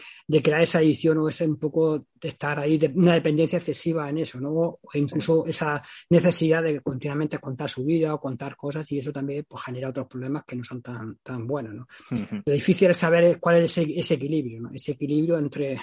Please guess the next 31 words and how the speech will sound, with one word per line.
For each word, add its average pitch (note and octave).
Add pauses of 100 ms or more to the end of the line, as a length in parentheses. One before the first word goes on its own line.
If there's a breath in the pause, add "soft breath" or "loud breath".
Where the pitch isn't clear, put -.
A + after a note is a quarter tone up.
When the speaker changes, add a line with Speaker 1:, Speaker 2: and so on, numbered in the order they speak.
(100)
Speaker 1:
entre C3+
utilizar C3
las B2
redes A#2+
sociales. G#2+ (380)
Speaker 2:
Ujú. F#2+ (160)
Totalmente G#2+
de F2
acuerdo. F2
Eh, A#2
antes D#3
de D#3+
empezar D3
nuestra A#2+
entrevista C#3
particular, B2+ (360 loud breath)
Pepe, C3+
te C3
doy B2+
la C3+
oportunidad C3+
de C#3+
que C3
le A2+
mandes C3
una B2+
pregunta C3
a A#2+
ese B2
siguiente B2
entrevistado. A#2